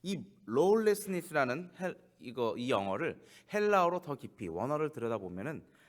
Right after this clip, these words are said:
아노미아라고 합니다. 아노미아. 여러분 들어보셨는지 모르겠는데 아의 A는 에이엔오엠아이에이인데 아의 A는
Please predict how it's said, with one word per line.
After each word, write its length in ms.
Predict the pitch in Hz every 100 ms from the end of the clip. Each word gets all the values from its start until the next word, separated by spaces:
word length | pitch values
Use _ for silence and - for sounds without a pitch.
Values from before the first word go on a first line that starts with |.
| _ _
아노미아라고 920 | 98 117 147 185 185 165 147 127 107 107
합니다. 260 | 90 - -
아노미아. 460 | 101 127 110 82 - _ _ _ _
여러분 160 | 110 113
들어보셨는지 580 | 113 117 104 110 104 113
모르겠는데 640 | 95 95 90 101 123 - _ _ _ _ _ _
아의 580 | 107 117 139 151 170 -
A는 680 | 95 113 139 139 117 156 - -
에이엔오엠아이에이인데 1700 | 107 143 156 123 131 139 123 131 113 110 113 107 101 92 92 113 117 - _ _ -
아의 440 | 104 123 143 101
A는 480 | 101 101 135 139